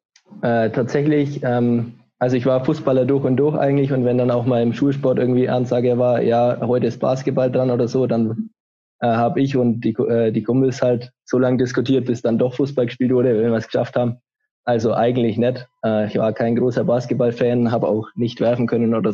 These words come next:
äh, ähnliches. Das ist dann erst dann alles kommen und dann mit Rollstuhl-Basketball, ähm, ist auch mein Interesse an den normalen Basketball gewachsen. Also ich schaue jetzt auch viel N B A, wenn's, äh, wenn's die Zeit hergibt und auch Highlights und so.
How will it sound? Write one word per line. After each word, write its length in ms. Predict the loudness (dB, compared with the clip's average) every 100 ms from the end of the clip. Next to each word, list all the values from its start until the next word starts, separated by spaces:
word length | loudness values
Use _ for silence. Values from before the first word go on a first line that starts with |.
| -4
äh, 280 | -2 0 0
ähnliches. 460 | 2 2 0 -4 _ _ _ _ _
Das 120 | -6
ist 60 | -2
dann 100 | 0
erst 240 | 0 -2
dann 140 | 0 0
alles 300 | 2 0 -2
kommen 460 | -2 0 0 0 0
und 160 | 0
dann 200 | 2 2
mit 140 | 2 2
Rollstuhl-Basketball, 880 | 0 -2 -2 -2 -2 -2 0 -2 -6 _ -8
ähm, 440 | -2 0 0 -2 -6 _ _ _ _ -8
ist 120 | -2
auch 120 | 0
mein 260 | 2 0 0
Interesse 420 | 0 0 0 0
an 100 | 0
den 140 | 2 2
normalen 360 | 2 0 0
Basketball 440 | 0 -2 -2 0 0
gewachsen. 400 | 0 -2 -4 -6
Also 200 | -4 -6
ich 100 | -2
schaue 140 | -2
jetzt 120 | -2
auch 120 | -4
viel 260 | -2 -2 -2
N 180 | -2 -2
B 100 | 0
A, 200 | 0 -2 -6 _
wenn's, 300 | -4 -4 -6 -4
äh, 220 | -2 0
wenn's 160 | -2
die 80 | -4
Zeit 220 | -4 -2
hergibt 340 | 0 -2 -4 -2
und 60 |
auch 160 | -4 -2
Highlights 340 | -2 0 0
und 140 | -2 -2
so. 160 | -4